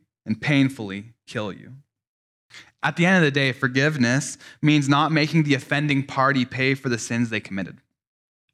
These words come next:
Forgiveness always comes at a cost to the one granting forgiveness. To not retaliate means to absorb the cost in yourself. So how could any of us do this?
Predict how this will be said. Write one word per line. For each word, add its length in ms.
Forgiveness 400
always 340
comes 480
at 160
a 100
cost 680
to 100
the 100
one 300
granting 560
forgiveness. 680
To 80
not 240
retaliate 720
means 400
to 160
absorb 720
the 100
cost 480
in 120
yourself. 520
So 120
how 160
could 240
any 180
of 120
us 160
do 120
this? 320